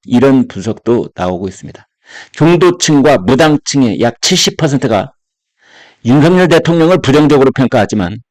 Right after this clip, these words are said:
한동훈 위원장에 대해서는 긍정과 부정이 각각 사십 퍼센트 내로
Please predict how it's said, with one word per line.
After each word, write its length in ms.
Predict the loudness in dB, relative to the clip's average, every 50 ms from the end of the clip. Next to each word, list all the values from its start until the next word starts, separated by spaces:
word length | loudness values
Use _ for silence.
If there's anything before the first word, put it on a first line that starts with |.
| _ _ _ _ _ _ _ _ _ _ _ _ _ _ _ _ _ _ _
한동훈 640 | -8 -4 -2 0 0 2 2 2 2 2 2 2 0 -2 -6 _ _ _ _ _ _ _ _ _ -14
위원장에 720 | -6 -2 0 2 4 2 2 2 2 2 2 0 0 -2 -4
대해서는 520 | -4 -4 -4 -2 -2 -2 0 0 0 0 -4 -8 _
긍정과 800 | -4 0 2 2 4 4 4 4 2 2 2 2 2 2 0 0 -4
부정이 360 | -6 -4 -2 -2 0 -2 -2 -4 -8 -14 _
각각 440 | -8 -8 -8 -6 -8 -8 -8 -8 -14 -20 _ _
사십 560 | _ -20 -12 -6 -4 -2 -2 -2 -4 -8 -6
퍼센트 320 | -4 -4 -4 -4 -6 -8 -6
내로 400 | -2 0 0 0 0 0 0